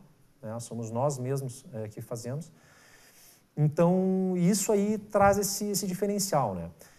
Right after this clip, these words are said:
Bom, enfim, a questão de funcionamento. Hoje a gente trabalha com cinco pessoas, né? São sete no total, se contarmos eu e a minha esposa.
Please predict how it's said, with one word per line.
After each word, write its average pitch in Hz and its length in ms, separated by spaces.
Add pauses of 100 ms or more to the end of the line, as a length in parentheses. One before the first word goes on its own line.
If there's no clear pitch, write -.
(240)
Bom, 147 340
enfim, 180 360
a 208 60
questão 196 340
de 185 80
funcionamento. 185 920
Hoje 156 240
a - 20
gente 165 240
trabalha 156 680
com 156 520
cinco 214 380
pessoas, - 560 (320)
né? 120 220
São 143 360
sete 185 440
no 147 60
total, 147 360
se - 120
contarmos 120 520
eu 123 260
e 120 60
a 120 60
minha 123 120
esposa. 143 440